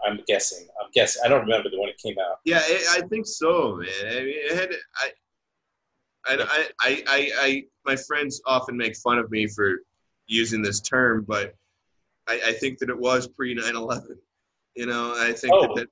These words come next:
Speaker 1: that far back, yeah.
Speaker 2: I think so. I,
Speaker 1: I
Speaker 2: it,
Speaker 1: do.
Speaker 2: it was just, it was that, the type of comedy, that situational humor that,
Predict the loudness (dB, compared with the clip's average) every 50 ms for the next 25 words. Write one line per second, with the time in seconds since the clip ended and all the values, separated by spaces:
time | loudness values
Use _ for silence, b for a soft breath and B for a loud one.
0 | _ 0 0 2 2 2 0 2 2 -2 -2 -4 _ -4 -4 -4 -6 -10 _ _
1 | _ _ _ _ _ _ _ _ _ _ _ -4 -4 -4 -2 -4 -4 -4 -6 -8
2 | -6 -4 -2 -2 -2 -4 -6 -8 -12 _ _ _ -2 -2 -2 0 -2 -4 -6 -4
3 | -4 -4 -2 -4 -4 -6 _ _ _ _ _ _ -14 -8 -4 -2 0 0 0 0
4 | 0 -2 -4 -4 -4 -6 -4 -2 -2 -2 -2 -2 0 2 2 2 2 -2 _ _
5 | _ _ _ _ _ _ _ _ _ _ _ _ _ _ -8 -6 -4 -2 0 0
6 | 0 0 -4 -6 -8 -8 -4 0 0 2 2 2 2 4 4 2 2 2 2 0
7 | 0 0 0 0 0 0 0 0 -2 -4 -4 -2 0 0 0 0 0 0 2 2
8 | 2 2 0